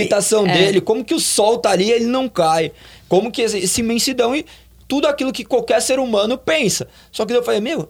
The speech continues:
Speaker 1: é isso e pronto, não tenho o que entender, eu não quero ficar entendendo e tá tudo certo." Aí ele chegou e falou assim,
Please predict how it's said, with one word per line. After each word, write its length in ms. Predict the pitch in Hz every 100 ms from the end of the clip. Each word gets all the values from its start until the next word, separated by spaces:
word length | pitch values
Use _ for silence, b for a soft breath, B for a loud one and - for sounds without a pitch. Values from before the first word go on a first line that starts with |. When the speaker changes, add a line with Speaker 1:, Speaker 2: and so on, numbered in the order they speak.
| -
Speaker 1:
é 160 | 220
isso 340 | - 202 254 208
e 40 |
pronto, 340 | 175 190 175 170
não 180 | 202
tenho 180 | 196 277
o 40 | -
que 100 | 220
entender, 480 | 196 190 160 147 139
eu 60 |
não 140 | 151 185
quero 300 | - 226 185
ficar 420 | - 185 160 151
entendendo 520 | 175 175 160 180 233
e 40 | 220
tá 140 | 185
tudo 220 | 208 262
certo." 320 | 262 226 175 - B B B B B B B B -
Aí 200 | - 254
ele 360 | 269 285 277 247
chegou 280 | 240 220 240
e 40 |
falou 120 | 233
assim, 240 | 233 226